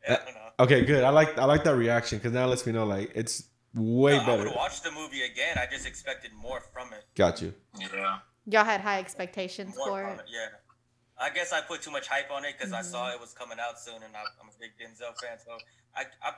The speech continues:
Speaker 1: put, maybe it's my fault for putting too much hype around it.
Speaker 2: Yeah.
Speaker 1: 'Cause I just saw the actors, and I was like, "Oh,
Speaker 4: It's
Speaker 1: but"
Speaker 4: definitely your fault.
Speaker 2: It is, Joe.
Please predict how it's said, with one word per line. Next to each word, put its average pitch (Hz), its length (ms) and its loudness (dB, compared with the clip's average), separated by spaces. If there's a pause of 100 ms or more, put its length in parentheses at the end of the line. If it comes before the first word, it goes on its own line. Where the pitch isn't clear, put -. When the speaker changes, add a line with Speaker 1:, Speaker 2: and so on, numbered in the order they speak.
(120)
Speaker 1:
put, 151 200 -10 (180)
maybe 170 180 -12
it's - 140 -14
my 131 240 -2
fault 110 160 -8
for 113 80 -18
putting 117 240 -16
too 120 80 -20
much 113 180 -12
hype 113 220 -12
around 110 280 -14
it. 113 140 -20
Speaker 2:
Yeah. 95 280 2 (680)
Speaker 1:
'Cause - 100 -16
I 117 80 -8
just 117 180 -14
saw 117 160 -4
the 110 140 -6
actors, 113 420 -8
and 107 100 -18
I 104 40 -14
was 104 100 -20
like, 107 100 -20
"Oh, 110 220 -14
Speaker 4:
It's 185 160 -14
Speaker 1:
but" - 60 -14
Speaker 4:
definitely 175 380 -12
your 180 80 -16
fault. 185 300 -16 (180)
Speaker 2:
It 104 120 0
is, 107 280 2
Joe. 95 240 -6